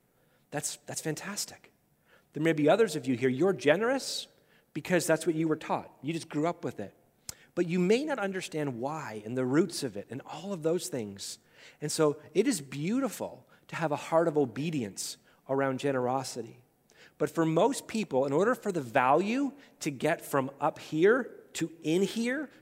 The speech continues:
to rooted in their life, and for most people, in order for the value not only to be, "I felt compassion," yes, I feel compassion, but I'm also engaging this in a principled way, the value's got to go deeper. And watch this.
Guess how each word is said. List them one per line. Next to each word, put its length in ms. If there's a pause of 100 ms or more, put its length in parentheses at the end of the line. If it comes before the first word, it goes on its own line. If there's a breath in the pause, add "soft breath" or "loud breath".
(100)
to 200
rooted 480
in 120
their 160
life, 280 (280 loud breath)
and 120
for 120
most 320
people, 260
in 60
order 180
for 140
the 80
value 520
not 460
only 460
to 140
be, 280 (240 loud breath)
"I 120
felt 300
compassion," 760 (240 loud breath)
yes, 340
I 60
feel 260
compassion, 640
but 120
I'm 120
also 400
engaging 500
this 240 (220 loud breath)
in 100
a 40
principled 680
way, 420 (280 loud breath)
the 80
value's 600
got 380
to 80
go 180
deeper. 580 (160 loud breath)
And 160
watch 420
this. 320